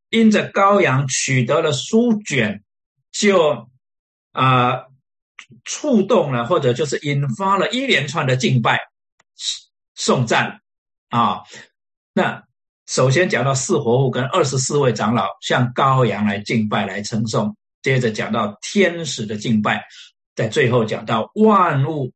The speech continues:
对上帝与羔羊的敬拜啊，就是一波又一波哈，一波又一波的敬拜。那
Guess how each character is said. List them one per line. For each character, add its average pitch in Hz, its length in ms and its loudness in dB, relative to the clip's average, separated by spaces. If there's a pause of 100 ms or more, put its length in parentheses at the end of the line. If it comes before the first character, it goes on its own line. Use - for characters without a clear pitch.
对 131 280 2
上 113 680 0
帝 120 220 0
与 98 340 -8
羔 107 240 0
羊 101 180 -4
的 104 120 -2
敬 107 260 -4
拜 104 240 -4 (480)
啊， 95 300 -6
就 131 100 -4
是 117 200 -4
一 123 120 -2
波 160 320 4
又 165 100 6
一 135 140 2
波 127 300 0
哈， 107 180 -6 (180)
一 - 120 -2
波 139 300 0
又 120 120 2
一 113 100 0
波 113 240 -2
的 104 140 -6
敬 104 240 -6
拜。 101 280 -6
那 101 140 -14